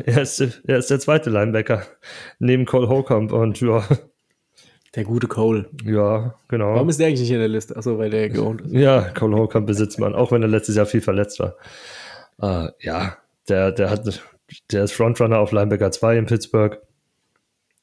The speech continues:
Speaker 1: Deswegen, Pittsburgh hat immer solide Linebacker produziert, früher mal. Die letzten Jahre jetzt nicht mehr so. Da war's ein bisschen wild da außenrum, aber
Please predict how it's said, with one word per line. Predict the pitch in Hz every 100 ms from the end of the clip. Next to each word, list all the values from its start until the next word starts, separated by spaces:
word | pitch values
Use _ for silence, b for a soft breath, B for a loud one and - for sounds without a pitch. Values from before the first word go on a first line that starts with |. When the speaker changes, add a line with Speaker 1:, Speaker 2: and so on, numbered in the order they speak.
| _ _ _ _ -
Speaker 1:
Deswegen, | 92 101 101 92 -
Pittsburgh | - 104 110
hat | 107
immer | 101 107 104 - - _ _ _ _
solide | - 120 120 127
Linebacker | 117 113 113 110
produziert, | 113 120 110 - 117 104
früher | - 127 123 120
mal. | 113 113 113 - _ _ _ _ -
Die |
letzten | 107 104 110
Jahre | 107 107
jetzt | 104 98
nicht | 120
mehr | 127 120
so. | 117 117
Da | 110 110
war's | 101 -
ein |
bisschen | 101 113 104
wild | 117 110
da | 110
außenrum, | 107 - 104 101
aber | 95 92